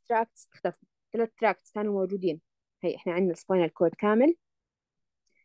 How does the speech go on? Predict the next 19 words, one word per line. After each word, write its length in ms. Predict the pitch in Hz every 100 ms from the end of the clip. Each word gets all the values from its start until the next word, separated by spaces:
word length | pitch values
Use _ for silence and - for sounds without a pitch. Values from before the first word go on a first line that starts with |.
| _ -
هدول 240 | - 220 220
الثلاث 280 | 202 220 214
تراكتس 340 | 202 160 -
كانوا 200 | 220 220
موجودين 400 | 202 190 - 220
بالسيرفايكال، 640 | 190 - 185 220 240 285 262
بعدين 240 | 208 233
بس 120 | 233
وصلنا 280 | 226 247 233
عند 160 | 214 202
الثراسيك، 520 | - 214 226 277 247
عند 100 | 208
الأبر 180 | - 226
ثراسيك 380 | 226 247 - 214
بطلوا 280 | 220 175
مبين، 300 | 165 156 135 -
خلص 260 | 160 -
انتهوا 300 | 160 202 196
هون. 160 | 156